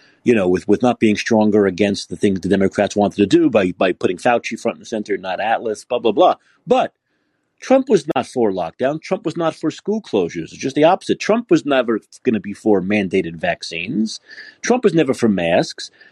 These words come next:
So, uh, Trump was on the right side of a lot of these things that the Democratic governors were on the wrong side of. I don't get it, if you're a Trump-endorsed candidate, why you're not pushing,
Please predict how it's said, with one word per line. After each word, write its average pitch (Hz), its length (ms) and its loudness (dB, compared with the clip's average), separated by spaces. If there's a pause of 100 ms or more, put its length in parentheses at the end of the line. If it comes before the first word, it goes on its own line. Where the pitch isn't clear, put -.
(140)
So, - 200 0
uh, 247 600 -8
Trump 233 220 0
was 202 100 2
on 208 100 2
the 196 100 4
right 196 220 4
side 196 220 2
of 170 60 0
a 165 60 0
lot 185 240 2
of 202 60 -6
these 127 160 -6
things 87 340 -12
that 110 200 -4
the 127 60 -2
Democratic 123 340 -2
governors 107 340 -4
were 110 60 -8
on 107 80 -6
the 104 80 -8
wrong 156 240 -4
side - 220 0
of. 98 120 -4
I 123 100 -4
don't 180 340 0
get 185 220 2
it, 104 80 -4
if - 120 -8
you're 127 120 -2
a 113 60 -4
Trump-endorsed 143 640 -10
candidate, 120 480 -14 (380)
why 143 140 0
you're 151 220 4
not 170 280 0
pushing, 73 720 -4